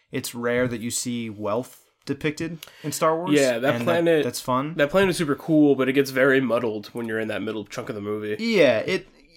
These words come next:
Speaker 1: it, it might, you know, slow down the pacing of the bigger story a little bit, but
Speaker 2: Yeah,
Speaker 1: it
Speaker 2: but it's
Speaker 1: is
Speaker 2: super fun.
Speaker 1: But yeah, B B eight is still fun.
Speaker 2: Awesome.
Speaker 1: Rose and Finn's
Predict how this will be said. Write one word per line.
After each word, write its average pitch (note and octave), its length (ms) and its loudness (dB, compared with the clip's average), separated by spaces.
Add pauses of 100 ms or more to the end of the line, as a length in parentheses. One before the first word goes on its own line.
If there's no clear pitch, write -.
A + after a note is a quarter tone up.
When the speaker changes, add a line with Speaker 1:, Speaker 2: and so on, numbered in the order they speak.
(180)
Speaker 1:
it, F3+ 180 -4 (160)
it C3 220 -12
might, G3+ 440 0 (100)
you F3 100 -2
know, B2 360 0 (100)
slow C3 340 -2
down A#2+ 240 0
the A2 80 -4
pacing A2+ 520 -6
of G#2+ 200 -8
the A2+ 80 -6
bigger A2+ 400 -6
story B2 480 -2
a - 100 -6
little A2 220 -4
bit, A#2+ 320 -2 (120)
but C3+ 120 4
Speaker 2:
Yeah, C3+ 80 4
Speaker 1:
it C3+ 120 -4
Speaker 2:
but D3+ 160 6
it's D#3+ 120 8
Speaker 1:
is - 60 0
Speaker 2:
super D3+ 240 0
fun. F2 280 -6 (120)
Speaker 1:
But F#3+ 200 0 (140)
yeah, C#3+ 300 4
B C#3+ 140 2
B D3+ 120 2
eight D3 200 4
is C3 120 -2
still C3+ 220 -4
fun. B2 580 -4 (380)
Speaker 2:
Awesome. B2+ 200 -8
Speaker 1:
Rose D3 380 2 (100)
and A#2+ 420 -2
Finn's B2+ 640 -4